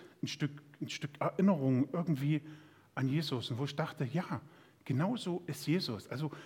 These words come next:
versteht das nicht falsch, ist nicht jede Woche so. Das war krass diese Woche und ich habe mich da unwahrscheinlich drüber gefreut. Aber, ähm, das einfach zu sehen. Und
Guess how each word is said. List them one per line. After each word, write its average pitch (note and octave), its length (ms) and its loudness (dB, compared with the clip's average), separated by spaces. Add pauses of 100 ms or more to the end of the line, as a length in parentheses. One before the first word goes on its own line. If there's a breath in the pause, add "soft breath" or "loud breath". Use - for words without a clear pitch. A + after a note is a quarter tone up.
(520 loud breath)
versteht E3 280 2
das D#3 100 0
nicht D#3+ 140 2
falsch, - 380 6
ist - 160 2
nicht F3+ 180 4
jede F#3+ 240 4
Woche C3 220 2
so. A#2+ 160 -4
Das C#3+ 240 0
war A3+ 160 2
krass - 340 6
diese C#3+ 300 4
Woche C#3 220 4
und F3 200 4
ich F#3 120 2
habe G#3 140 6
mich G#3 140 2
da G#3 80 4
unwahrscheinlich A#3+ 720 6
drüber F3 240 4
gefreut. E3 560 2 (400 loud breath)
Aber, D#3+ 340 6 (460 loud breath)
ähm, D3+ 460 6
das E3 180 4
einfach A3 420 4
zu - 140 0
sehen. F3 460 4 (640 loud breath)
Und D#3 260 6